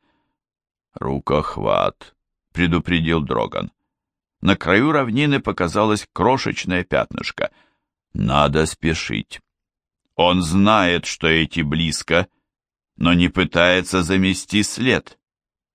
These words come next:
сказал Каттер. «Он думает, что идет милиция и заманивает их сюда, в проход.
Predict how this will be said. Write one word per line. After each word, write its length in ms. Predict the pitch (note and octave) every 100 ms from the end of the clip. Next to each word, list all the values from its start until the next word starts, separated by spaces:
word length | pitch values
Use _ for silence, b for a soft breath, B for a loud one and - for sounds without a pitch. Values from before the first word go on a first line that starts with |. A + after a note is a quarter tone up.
| _ -
сказал 440 | - F2 F2 E2+
Каттер. 400 | - G1+ - - - _ _ b b b
«Он 200 | - B2+
думает, 440 | C3+ F#3+ F3 D#3+ D#3+
что 280 | - B2+ A#2
идет 280 | B2 C3+
милиция 760 | G2 G2+ G2+ C#3+ C#3 A#2+ A#2+ G#2+
и 140 | -
заманивает 880 | G2 G#2+ G#2+ A2 G2 G2+ F2 F2 D#2+
их 240 | F#2 - -
сюда, 580 | - F#2+ D2 B1+ - -
в 180 | - -
проход. 640 | - G2 G2 - G1+ -